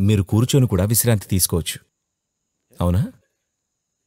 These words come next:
మీరు నిలబడి కూడా విశ్రాంతి తీసుకోవచ్చు. మీరు పరిగెడుతున్నారనుకోండి, మీరు ఆగి నిలబడితే మీకు అదే విశ్రాంతి అనిపిస్తుంది. మీరు నించుని ఉన్నప్పుడు మీరు కూర్చుంటే అదే విశ్రాంతి అనిపిస్తుంది.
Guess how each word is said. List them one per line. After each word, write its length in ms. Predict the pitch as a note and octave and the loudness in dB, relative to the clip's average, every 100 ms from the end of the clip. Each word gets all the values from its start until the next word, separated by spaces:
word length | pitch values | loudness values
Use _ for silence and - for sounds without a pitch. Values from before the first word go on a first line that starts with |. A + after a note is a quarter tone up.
| _ | _
మీరు 220 | A#2+ D#3+ C#3 | 2 4 4
నిలబడి 380 | F2 F#2 A#2 | 2 4 2
కూడా 200 | C#3 D3+ | 4 2
విశ్రాంతి 400 | F3 C3+ C#3+ B2 | 2 2 2 0
తీసుకోవచ్చు. 480 | - G#2 - F#2+ - A2 | 2 0 2 0 0 2
మీరు 220 | C#3+ D3 | 2 2
పరిగెడుతున్నారనుకోండి, 1000 | A2 A2+ C#3+ C#3+ D3 C#3+ B2+ G#2+ A2+ A2+ | 2 2 2 2 2 4 2 2 2 4
మీరు 220 | B2 C#3 - | 4 2 0
ఆగి 260 | E2 D3 D#3+ | 0 2 4
నిలబడితే 400 | A#2+ G#2+ G2+ F3 | 4 2 0 0
మీకు 220 | F3+ D3 | 0 0
అదే 160 | G2 D#3+ | 0 2
విశ్రాంతి 420 | D3+ - D#3+ C3+ | 2 2 2 2
అనిపిస్తుంది. 500 | A2+ G2 - E2 C#2 - _ _ _ _ _ _ _ _ _ _ _ _ _ _ _ - | 0 0 -2 -6 -8 -16 _ _ _ _ _ _ _ _ _ _ _ _ _ _ _ -6
మీరు 260 | C3 D3+ D#3 | 2 4 4
నించుని 380 | D3+ E3 G3 E3+ | 4 4 2 4
ఉన్నప్పుడు 340 | C#3+ C3 D3 | 4 4 4
మీరు 180 | C#3+ C3 | 4 4
కూర్చుంటే 480 | - D#3+ - G#2 C3+ | 2 0 2 2 2
అదే 220 | D3+ C3+ | 2 2
విశ్రాంతి 480 | D3+ C#3+ D#3+ E3+ E3+ E3 | 2 2 4 2 2 2
అనిపిస్తుంది. 540 | B2 G#2+ - E2 | 2 0 -2 -4